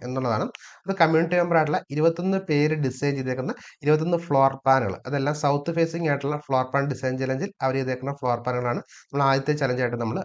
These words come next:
അപ്ലോഡ് ചെയ്തിട്ടുള്ളത്. സൗത്ത് ഫേസിംഗ് ആയിട്ടുള്ള ഈ ഒരു ഫ്ലോർ പ്ലാൻ സ്ഥായി ഗ്രഹത്തിന് കൊടുത്തേക്കുന്ന അറുപത്തിരണ്ട് കോൽ എട്ട് അങ്കുലം എന്ന് പറയുന്ന അളവാണ് കൊടുത്തേക്കുന്നത്. ഭിത്തിക്കൽ ഇരുപത്തിനാല് സെന്റിമീറ്റർ ആണ് കൊടുത്തേക്കുന്നത്. ഇടഭിത്തി പന്ത്രണ്ട് സെന്റിമീറ്റർ ആണ് കൊടുത്തേക്കുന്നത്. ഒരു കോൽ എഴുപത്തിരണ്ട് സെന്റിമീറ്റർ എന്നുള്ള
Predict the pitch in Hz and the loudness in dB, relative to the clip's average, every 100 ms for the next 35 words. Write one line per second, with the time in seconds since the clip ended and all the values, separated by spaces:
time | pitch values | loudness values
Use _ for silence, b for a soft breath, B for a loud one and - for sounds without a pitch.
0 | - 127 - 123 120 104 98 90 _ _ | -6 -8 -4 -4 -4 -4 -6 -8 _ _
1 | _ - 175 180 202 220 220 214 196 175 | _ 2 6 6 6 4 2 0 0 2
2 | 190 151 180 170 156 147 143 151 170 - | 0 0 0 0 2 2 2 -2 -2 -8
3 | - 151 156 180 180 180 175 160 143 143 | 4 6 8 4 2 0 0 0 0 -2
4 | 196 135 139 147 165 165 170 151 151 139 | -2 -2 -2 -2 -2 0 2 2 0 -4
5 | 135 - 143 139 135 139 139 135 131 127 | -6 -2 0 0 -4 -4 -2 0 0 0
6 | 123 117 120 113 117 214 - b b b | 0 -2 -2 -4 -4 -6 -8 b b b
7 | 143 156 156 160 147 147 151 147 139 135 | -4 -2 0 0 0 0 -2 -2 -2 0
8 | 127 120 120 123 262 b b 135 143 151 | -2 -2 -2 -4 -6 b b -2 0 0
9 | 151 165 135 135 131 131 123 139 139 110 | 0 0 0 -2 -4 -4 -4 -2 -4 -4
10 | 101 101 98 b b - 151 165 175 156 | -6 -6 -12 b b -2 0 4 4 4
11 | 147 147 156 147 139 135 139 | 0 -2 -2 -2 -4 -2 -2